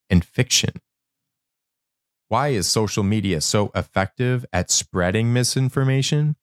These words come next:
One reason why social media is so effective at spreading misinformation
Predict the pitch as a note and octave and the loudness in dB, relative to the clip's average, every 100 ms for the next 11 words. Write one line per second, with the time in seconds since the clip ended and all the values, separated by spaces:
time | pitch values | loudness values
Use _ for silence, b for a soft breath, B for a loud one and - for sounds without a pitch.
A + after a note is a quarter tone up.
0 | _ _ _ _ _ - A2 F3+ C#3+ F#2+ | _ _ _ _ _ -2 0 2 2 0
1 | E2 E2 D#2+ E2 D#2+ D2+ D#2 - G2 F2+ | 0 0 0 0 0 0 -2 -2 -2 0
2 | F2+ E2 E2+ D#2+ - F2+ - F2 E2 - | 0 0 0 -2 -2 -2 0 0 -2 -2
3 | E2 - E2+ D#2 - F2+ - - F#2 F2+ | -6 -2 -2 -2 -2 -2 -2 -4 -2 0
4 | E2 E2+ - E2 - E2 D#2+ D#2 D#2+ E2+ | 0 -2 -2 -4 -2 -4 -4 -4 -4 -6